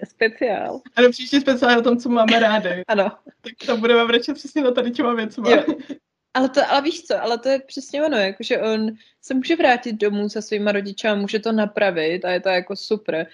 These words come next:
Speaker 1: ale zároveň třeba přesně zjistí, že už se s nima nerozumí, nebo že už jako tam nepatří, že jo?
Speaker 2: Mám teď úplně osobní krizi, ty vole.
Speaker 1: <laughs> No.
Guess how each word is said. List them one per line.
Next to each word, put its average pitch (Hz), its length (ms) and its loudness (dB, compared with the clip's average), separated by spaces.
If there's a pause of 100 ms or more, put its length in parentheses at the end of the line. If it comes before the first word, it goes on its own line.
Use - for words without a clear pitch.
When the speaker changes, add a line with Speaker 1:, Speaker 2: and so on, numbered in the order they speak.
(200)
Speaker 1:
ale 220 160 2
zároveň 208 460 2
třeba 202 240 -4
přesně 202 360 -10
zjistí, - 360 -14
že 202 120 -2
už 196 80 -8
se 196 120 -8
s - 100 -20
nima 190 220 -6
nerozumí, 190 680 -2
nebo 185 240 -2
že 196 200 0
už 180 160 -4
jako 180 240 -4
tam 160 200 -6
nepatří, 214 640 -4
že 214 120 -4
jo? 190 220 -6 (320)
Speaker 2:
Mám 226 120 -4
teď 220 140 -6
úplně 214 180 -4
osobní 214 380 -6
krizi, 202 440 -6
ty - 140 -2
vole. - 180 -2
Speaker 1:
<laughs> - 760 -4 (1800)
No. 233 300 2